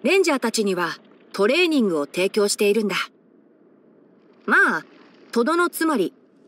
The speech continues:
知識の普及ってこと。教練員に邪魔なんかさせないよ。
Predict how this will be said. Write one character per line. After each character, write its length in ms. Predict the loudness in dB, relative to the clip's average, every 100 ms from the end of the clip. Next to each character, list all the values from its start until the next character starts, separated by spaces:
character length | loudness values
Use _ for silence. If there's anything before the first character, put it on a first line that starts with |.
| _
知 200 | 0 0
識 280 | 0 0 0
の 140 | -2
普 160 | -4 -8
及 240 | -2 0
っ 20 | 0
て 200 | -4 -6
こ 120 | -4
と。 140 | -6 -8 _ _ _ _ _ _ _ _ _ _ _ _
教 280 | -2 0 0
練 220 | 0 0
員 100 | -2
に 60 | -4
邪 220 | -4 -2
魔 120 | 0
な 80 | -2
ん 60 | -2
か 120 | -4
さ 140 | -6
せ 120 | -4
な 120 | 0 0
い 80 |
よ。 140 | 0